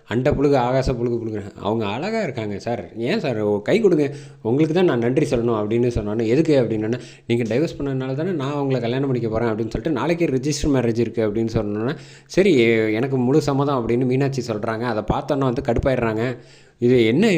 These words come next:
நினைச்சிட்டு இருக்க? சரி நீங்க கிளம்புங்க" அப்படின்னு சொல்லிட்டு, "பாய்" அப்படின்னு சொல்லிட்டு கிளம்பி போயிடுறாங்க. இந்த பக்கம் வந்து ஆனந்த் வந்து செம கோவத்துல மீனாட்சி கிட்ட பேசுறாங்க. "என்ன நினைச்சிட்டு இருக்க? வேணுன்ட்டே என்னை வந்து, எ, வம்பிழுத்து பார்க்குறியா?" அப்படின்னா, "ஏன் நீ மட்டும் கல்யாணம் பண்ணிக்கல, நான் கல்யாணம் பண்ணிக்க கூடாதா? என்ன,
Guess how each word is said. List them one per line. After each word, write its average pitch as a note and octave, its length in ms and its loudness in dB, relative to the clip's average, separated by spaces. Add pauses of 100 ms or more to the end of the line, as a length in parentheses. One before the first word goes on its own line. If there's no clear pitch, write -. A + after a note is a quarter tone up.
(300)
நினைச்சிட்டு A#2+ 380 0
இருக்க? A2+ 160 0
சரி C#3 260 2
நீங்க A#2+ 200 2
கிளம்புங்க" C3 360 0
அப்படின்னு A#2 220 -2
சொல்லிட்டு, A#2 320 -4
"பாய்" B2+ 360 0
அப்படின்னு A2+ 260 0
சொல்லிட்டு A2+ 300 -4
கிளம்பி C3 260 -4
போயிடுறாங்க. A#2 440 -2 (580)
இந்த C#3 140 2
பக்கம் D#3 220 2
வந்து C3+ 280 4 (280)
ஆனந்த் D3+ 220 0
வந்து B2+ 340 2
செம C3 300 -2
கோவத்துல C3 440 0
மீனாட்சி C3 340 0
கிட்ட G#2+ 240 -6
பேசுறாங்க. G#2 260 -6 (420)
"என்ன C#3+ 240 4
நினைச்சிட்டு B2 400 0
இருக்க? G#2+ 140 -2
வேணுன்ட்டே D3 340 2
என்னை B2+ 160 2
வந்து, A#2 220 2 (300)
எ, G2+ 340 0
வம்பிழுத்து C3+ 340 0
பார்க்குறியா?" G#2+ 320 -2
அப்படின்னா, G#2+ 320 -4 (260)
"ஏன் A#2 140 0
நீ A#2 140 2
மட்டும் C#3+ 240 0
கல்யாணம் B2 300 0
பண்ணிக்கல, A#2+ 340 -2
நான் B2+ 240 -4
கல்யாணம் B2 300 0
பண்ணிக்க A2 240 -2
கூடாதா? G#2 400 -4
என்ன, A#2 220 -2